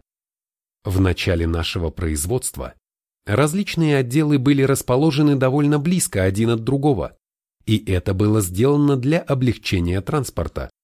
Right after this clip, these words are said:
Я не предполагал, что возможно провести такое строгое разностороннее деление. Но по мере роста производства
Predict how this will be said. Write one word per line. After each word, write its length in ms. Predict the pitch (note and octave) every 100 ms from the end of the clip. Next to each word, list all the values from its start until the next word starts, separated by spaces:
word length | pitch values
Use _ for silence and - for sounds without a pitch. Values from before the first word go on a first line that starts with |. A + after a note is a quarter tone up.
| _ _ _ _ _
Я 320 | G#2+ F#2 F2+
не 140 | F2+ F#2+
предполагал, 880 | A#2+ B2+ - C3+ C#3 D3 C#3+ D2+ - _ _
что 280 | - - G#2
возможно 520 | G2+ F#2+ A#2+ B2 B2
провести 540 | - A#2+ A#2+ - -
такое 400 | F3+ D#3 - C#3
строгое 540 | B2 - F3 D#3 D3+ C#3+
разностороннее 880 | C#3 A#2+ B2+ - B2+ C#3 C3+ B2+ A#2+
деление. 800 | G#2+ G2+ F2 D#2+ D2+ C#2 B1+ - _ _ _ _ _
Но 220 | G#2+ G#2+ F#2
по 160 | F#2
мере 260 | F2+ F2+ F2
роста 320 | E2+ F2+ -
производства 880 | E2+ F2+ E2+ D2+ F2+ G2+ - F#2+ D#2